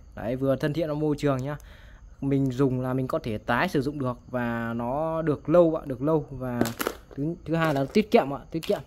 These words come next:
Đó, thì một vỉ này chỉ có ba mươi ngàn thôi mà bốn viên luôn. Và có thể sạc được nhiều lần nha các bác nhá. Đấy, khi mà hết pin thì các bác lại lắp vào cái đốc sạc các bác xài. Cái sạc này chắc,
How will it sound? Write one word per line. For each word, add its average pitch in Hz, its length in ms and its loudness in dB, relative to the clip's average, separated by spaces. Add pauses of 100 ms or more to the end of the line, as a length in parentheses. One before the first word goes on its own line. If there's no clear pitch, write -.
(160)
Đó, 113 260 -6
thì 147 120 -4
một 143 160 0
vỉ 123 180 0
này 117 160 0
chỉ 120 100 -6
có 135 60 -4
ba 165 180 6
mươi 160 100 0
ngàn 143 180 0
thôi 151 160 -2
mà 147 140 -4
bốn 151 240 2
viên 208 180 6
luôn. 175 180 4 (340)
Và 131 200 4
có 165 120 0
thể 117 200 0
sạc 139 340 -4
được 147 240 0
nhiều 143 200 4
lần 139 180 4
nha 123 220 -8
các 156 60 -8
bác 160 60 -4
nhá. 175 160 -4 (140)
Đấy, - 140 -8
khi 165 200 0
mà 151 80 -2
hết 180 160 0
pin 175 160 2
thì 139 120 -14
các 139 60 -4
bác 165 180 -2
lại 120 120 -8
lắp 160 140 -2
vào 156 80 -4
cái 147 80 -2
đốc 175 180 -2
sạc 131 220 -4
các 139 40 -8
bác 156 160 -4
xài. 139 180 0 (440)
Cái 190 100 -2
sạc 170 200 6
này 151 120 4
chắc, 180 180 0